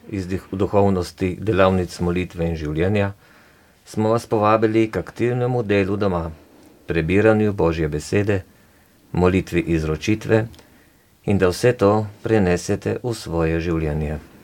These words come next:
Če ste kaj lepega doživeli v odnosu z Gospodom, vas povabim, da zapišete in jo z nami podelite tako, da jo pošljete na e-naslov info afna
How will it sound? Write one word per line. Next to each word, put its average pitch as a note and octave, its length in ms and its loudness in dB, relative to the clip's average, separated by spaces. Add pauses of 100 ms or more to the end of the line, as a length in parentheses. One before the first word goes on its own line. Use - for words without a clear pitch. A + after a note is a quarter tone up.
(1080)
Če G#2 120 0
ste F#2+ 200 0
kaj A#2+ 240 4
lepega G#2+ 400 2
doživeli F2+ 720 -2 (240)
v F#2+ 240 -4
odnosu F2 400 -4
z D#2+ 80 -8
Gospodom, F#2+ 680 0 (720)
vas F#2 160 2
povabim, F2+ 640 2 (640)
da A#2+ 80 0
zapišete A2+ 880 0 (400)
in F#2+ 100 2
jo E2+ 140 0
z D#2+ 80 -8
nami G2+ 320 0
podelite A2 500 0
tako, G2 440 -2 (540)
da E2+ 120 2
jo D#2+ 160 2
pošljete A2 720 2 (480)
na E2+ 400 0
e-naslov F#2+ 640 0 (520)
info A#2 600 0
afna F#2 500 0